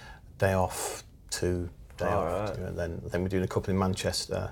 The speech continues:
Speaker 2: It's almost like you're,
Speaker 1: Couple in
Speaker 2: it's almost like you're doing panto.
Speaker 1: I know.
Speaker 2: <laughs>
Speaker 1: I know. And, uh, two in Manchester, two in Birmingham, and then we do the last four, I think, in, um,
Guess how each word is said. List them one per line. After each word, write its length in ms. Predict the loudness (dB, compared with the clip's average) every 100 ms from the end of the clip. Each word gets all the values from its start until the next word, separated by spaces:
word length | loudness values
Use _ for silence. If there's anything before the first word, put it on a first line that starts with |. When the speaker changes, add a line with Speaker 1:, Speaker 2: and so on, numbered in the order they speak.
| -2
Speaker 2:
It's 120 | 4
almost 280 | 6 6 6
like 160 | 2 2
you're, 260 | 0 0
Speaker 1:
Couple 260 | -2 -4 -2
in 60 | -2
Speaker 2:
it's 100 | 0
almost 160 | 0 -2
like 60 |
you're 80 | -2
doing 160 | -2 -2
panto. 420 | -2 2 0 0 -6 -20 -6 2
Speaker 1:
I 80 | 6
know. 240 | 8 6 8 8 10 8
Speaker 2:
<laughs> 400 | 10 8 10 8
Speaker 1:
I 60 | 10
know. 340 | 10 10 6 4 8
And, 300 | 10 12 12
uh, 220 | 12 10 6 -6 2
two 120 | 6
in 60 | 8
Manchester, 260 | 8 6
two 120 | 10
in 80 | 10
Birmingham, 380 | 10 8 8 6
and 100 | 6
then 120 | 6
we 60 | 4
do 140 | 4
the 100 | 6
last 400 | 8 6 4 -4
four, 420 | 0 4 6 6 2
I 60 |
think, 360 | 2 -2 -2 -2
in, 240 | -2 -2
um, 180 | -2